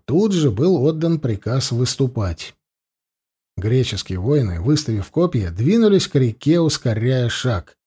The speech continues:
Труднее всего было перейти реку. Бурный поток сбивал с ног.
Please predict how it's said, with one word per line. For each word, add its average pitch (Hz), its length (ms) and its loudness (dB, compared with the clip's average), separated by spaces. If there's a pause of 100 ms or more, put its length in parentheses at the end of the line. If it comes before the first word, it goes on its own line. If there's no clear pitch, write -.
(720)
Труднее 95 500 2
всего 165 340 2
было 151 340 2
перейти 123 520 0
реку. 104 520 -2 (640)
Бурный 165 520 4
поток 143 440 2
сбивал 123 440 2
с - 120 -4
ног. 113 460 -4